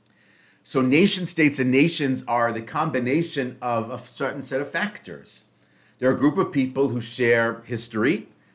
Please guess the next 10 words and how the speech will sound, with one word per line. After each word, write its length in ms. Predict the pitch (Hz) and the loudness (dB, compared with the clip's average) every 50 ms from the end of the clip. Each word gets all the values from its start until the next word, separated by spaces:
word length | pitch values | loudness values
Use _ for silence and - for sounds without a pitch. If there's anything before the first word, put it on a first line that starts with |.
| _ | _
they 120 | - 117 120 | -2 -2 -2
share 380 | 117 - - 127 120 117 117 | -2 -2 0 0 0 0 0
tradition, 640 | - - 123 101 110 120 127 120 - 165 196 202 202 | -4 -8 -10 -6 -4 -4 -4 -2 -4 -4 -4 -4 -4
they 120 | - 120 | -6 -6
share 320 | 113 - - 127 123 120 120 | -6 -4 -2 -2 -2 -2 -2
culture, 760 | - - - 135 135 131 - - 175 202 226 240 226 - - _ _ _ _ _ _ _ | -6 -4 -2 -2 -2 -2 -2 -2 -2 0 0 -2 -4 -8 -16 _ _ _ _ _ _ _
they'll 140 | - 123 120 | 0 0 0
share, 560 | 120 - - 143 139 127 123 120 113 110 - - _ _ _ _ _ _ | 2 0 2 4 4 6 6 4 2 -2 -6 -12 _ _ _ _ _ _
many 240 | 110 127 135 139 139 | -2 0 0 0 0
cases, 540 | - 143 131 127 127 131 123 - - - | 0 0 0 0 0 -2 -2 -4 -4 -6